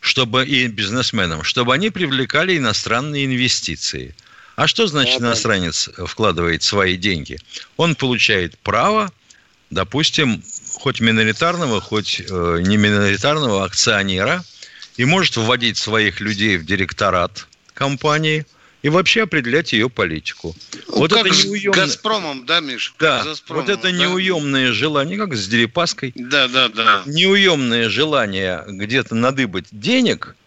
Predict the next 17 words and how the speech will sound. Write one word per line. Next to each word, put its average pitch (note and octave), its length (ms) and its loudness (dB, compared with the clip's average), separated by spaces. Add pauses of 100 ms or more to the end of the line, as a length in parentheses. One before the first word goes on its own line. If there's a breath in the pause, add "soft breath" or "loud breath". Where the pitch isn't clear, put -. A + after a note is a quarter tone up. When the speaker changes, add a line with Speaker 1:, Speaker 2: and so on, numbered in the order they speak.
(960)
Speaker 1:
приводит C#3+ 500 0
к - 60 -14 (100)
тому, G3 480 0 (480)
что - 260 -2
часть - 640 0 (140)
нашей G2+ 540 -2
экономики E3+ 680 -2
оказывается E3 880 -2
под A2+ 260 0
управлением B2+ 840 0 (340 loud breath)
западных B2 760 0
наших - 400 -2
партнеров. D2+ 720 -6 (680 loud breath)
А B2+ 140 2
неуемное F#3 800 0
стремление D#3 800 2
воровать D3 880 0